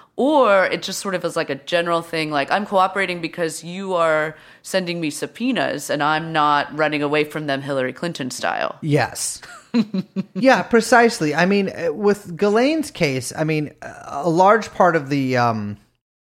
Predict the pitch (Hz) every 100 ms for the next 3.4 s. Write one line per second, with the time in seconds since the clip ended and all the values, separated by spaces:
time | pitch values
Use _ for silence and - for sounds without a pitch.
0 | - _ _ - 160 170 165 151 165 147
1 | 147 139 131 127 113 170 175 139 131 135
2 | 139 131 127 175 170 - 170 127 143 123
3 | - 123 110 87